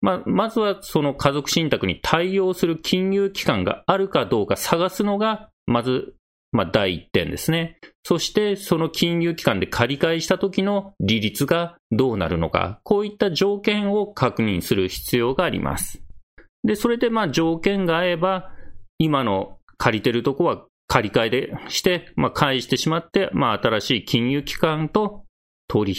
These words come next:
引をしていくということになります。まあ、借り換えをですね、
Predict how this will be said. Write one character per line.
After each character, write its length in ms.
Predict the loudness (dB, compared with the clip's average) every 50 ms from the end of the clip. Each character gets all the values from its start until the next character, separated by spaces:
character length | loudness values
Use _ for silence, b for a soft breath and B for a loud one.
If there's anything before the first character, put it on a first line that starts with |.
| -2 0
引 120 | 0 0 0
を 60 | 0
し 120 | -2 -4
て 120 | -4 -2 -4
い 120 | -4 -2
く 280 | 0 0 0 0 -4 -2
と 80 | -2 -2
い 60 | 0
う 40 | 0
こ 120 | -2 -2
と 100 | -2 -2
に 140 | -2 0 0
な 100 | -2 -2
り 120 | -2 -2 -4
ま 160 | -4 -4 -6
す。 280 | -8 -12 -16 -20 -20 _ _ _ _ _ _ _ _ _ _ _ _ _ _ _ _ _
ま 140 | -2 -2 -2
あ、 40 | -2
借 300 | -2 -2 0 0 0 -2
り 40 | -2
換 220 | 0 0 0 0
え 60 | 0 -2
を 100 | 0 -2
で 120 | -2 -4
す 120 | -2 -2
ね、 300 | -2 -2 -2 -4 -8 -12